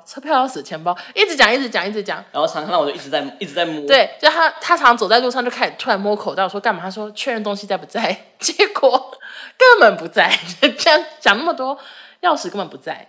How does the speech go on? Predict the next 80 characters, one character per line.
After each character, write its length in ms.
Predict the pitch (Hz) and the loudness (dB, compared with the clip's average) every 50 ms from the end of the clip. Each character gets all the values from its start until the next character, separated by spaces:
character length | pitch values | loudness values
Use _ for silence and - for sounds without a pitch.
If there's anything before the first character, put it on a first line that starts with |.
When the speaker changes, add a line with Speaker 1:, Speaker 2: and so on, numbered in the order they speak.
| _ _ _ | _ _ _
Speaker 2:
一 80 | 233 196 | -8 -6
边 120 | 196 190 | -6 -4
在 120 | 202 214 | -4 -4
确 260 | 202 - - - 220 196 | -4 -6 0 2 2 2
认 140 | 185 160 | 2 -2
的 60 | 151 143 | -4 -6
时 60 | 139 | -6
候 80 | 135 | -8
才 140 | 143 - 117 | -8 -8 -12
发 160 | - - 123 | -8 -8 -8
现 160 | 131 - 139 131 | -8 -8 -8 -10
他 80 | 120 | -12
不 140 | - - - | -14 -14 -16
在 260 | - 107 98 90 76 | -12 -10 -10 -8 -10
啊。 160 | - 117 - _ | -12 -14 -12 _
Speaker 1:
对， 360 | - 214 196 156 - - - - | 2 2 2 2 0 -6 -8 0
他 140 | - 294 285 | 2 4 4
就 80 | 320 | 4
是 100 | 302 330 | 4 2
很 160 | 302 254 202 | 2 2 2
晚 160 | 196 185 156 156 | 0 -2 -4 -6
确 160 | - - 226 | -6 -4 -4
认， 80 | 208 | -2
因 80 | 208 240 | -2 -2
为 60 | 262 | -2
那 100 | 277 277 | -2 -2
时 140 | 262 262 240 | -2 0 -2
候， 80 | 226 220 233 | -2 -2 -4
那 40 | 254 | -8
天 120 | 247 247 | -10 -10
我 40 | 185 | -10
们 80 | 170 | -8
在 40 | 170 | -6
干 100 | - 180 | -6 -6
嘛？ 60 | 156 196 | -4 -2
那 80 | 262 | 0
天 100 | 311 302 | 0 0
反 140 | 269 202 190 | 0 0 -2
正 80 | 220 - | -2 -4
就 20 | |
很 200 | 226 160 131 135 | -6 -10 -14 -12
累 160 | 156 175 151 | -10 -10 -10
吧， 180 | - - 135 139 | -10 -12 -14 -12
应 60 | 185 208 | -4 -2
该 100 | 240 262 | -2 2
就 100 | 269 262 | 4 4
也 120 | 226 165 | 2 2
是 320 | - 240 233 220 202 190 | 0 -2 0 0 0 0
一 140 | - 190 240 | 0 -4 -8
整 200 | 233 208 165 156 | -8 -8 -8 -8
天 160 | 165 196 196 | -6 -6 -6
忙 160 | 196 180 156 156 | -4 -6 -6 -8
了 60 | 156 | -8
之 80 | 156 170 | -8 -8
后 80 | 175 | -8
去 80 | 175 202 | -8 -8
还 220 | 190 - 147 - 147 | -8 -8 -8 -8 -8
车 220 | - - 151 139 | -12 -12 -12 -10
这 80 | 135 156 | -10 -10
样。 80 | 139 - | -12 -12
Speaker 2:
嗯。 380 | - - - - - - - _ | -16 -18 -18 -18 -18 -18 -10 _
Speaker 1:
然 120 | 202 226 | -4 2
后 100 | 294 311 | 4 4
我 40 | 233 | 4
们 140 | 180 170 185 | 4 -2 -2
就 200 | 190 262 247 240 | 2 2 2 2
立 260 | 247 285 320 277 226 | 2 -2 -6 -6 -6
刻 420 | - - - 277 247 202 160 - - - _ _ _ _ _ - | -8 -8 -4 0 0 0 0 -2 -8 -18 _ _ _ _ _ -6
回 160 | - 196 202 | -2 -2 -2
去 220 | 196 - - 240 | -2 -2 -4 -4
搭 220 | 202 208 185 190 196 | 0 0 0 0 0
接 220 | - - 202 196 | 0 -2 -2 -2
驳 200 | 196 175 160 156 | -2 -2 -4 -4
车， 220 | - - - 185 180 | -4 -4 -8 -8 -8
回 180 | - - 175 | -4 -4 0
到 160 | 175 208 214 196 | 2 2 2 2
租 220 | 202 190 170 170 | 0 -6 -10 -10
车 180 | - 196 170 165 | -8 -8 -8 -8
地 160 | - 165 151 | -8 -10 -8
方。 180 | - 156 156 | -8 -10 -10